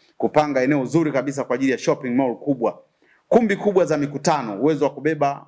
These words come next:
wananchi zaidi ya elfu kumi kwa wakati mmoja mpaka elfu ishirini. Huduma za kijamii kama vile shule, hospitali na vituo vya afya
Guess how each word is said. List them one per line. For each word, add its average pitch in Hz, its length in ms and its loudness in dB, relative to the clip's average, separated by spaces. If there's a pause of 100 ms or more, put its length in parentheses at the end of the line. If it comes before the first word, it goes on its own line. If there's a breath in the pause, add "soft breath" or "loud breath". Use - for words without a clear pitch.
(140)
wananchi 135 600 -4
zaidi 185 440 0
ya 175 80 2
elfu 156 220 -6
kumi 143 380 -4 (260)
kwa 127 120 4
wakati 131 320 -2
mmoja 147 320 2
mpaka 131 220 -6
elfu 120 180 -10
ishirini. 113 500 -2 (440 soft breath)
Huduma 180 320 4
za 165 120 0
kijamii 156 500 0
kama 165 240 0
vile 131 240 -2
shule, 214 420 0
hospitali 170 560 -2
na 127 80 -2
vituo 143 320 -2
vya 123 200 -2
afya - 360 -4